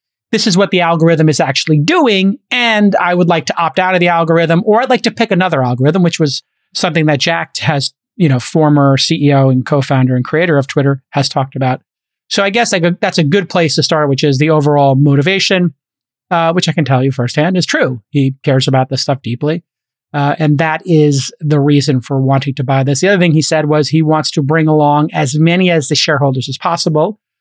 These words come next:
So it's not like he wants to own and control the whole thing. You can have two thousand investors in a private company.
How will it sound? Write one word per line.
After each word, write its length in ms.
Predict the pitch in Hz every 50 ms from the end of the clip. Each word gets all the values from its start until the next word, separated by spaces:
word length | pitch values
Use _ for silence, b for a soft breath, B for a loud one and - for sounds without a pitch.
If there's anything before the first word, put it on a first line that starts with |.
| _ _ _ -
So 140 | - - 180
it's 140 | - -
not 160 | 175 196 202 190
like 140 | 185 175 170
he 100 | - 180
wants 300 | 165 160 160 160 151 -
to 200 | - 180 170 170
own 240 | - 170 156 156 156
and 100 | 151 143
control 360 | 135 147 131 - 165 147 143 131
the 80 | 139
whole 160 | 135 135 135
thing. 420 | 139 165 165 151 151 147 147 151 151 _
You 120 | - 156 156
can 100 | 151 147
have 200 | 180 196 190 -
two 220 | - - 196 190
thousand 560 | 170 170 160 156 160 156 - 170 156 160 165 -
investors 500 | - 160 147 139 156 151 - - 165 147
in 60 | 151
a 60 | 147
private 340 | 139 - 151 151 143 147 131
company. 500 | - - 160 151 - 175 185 196 190 -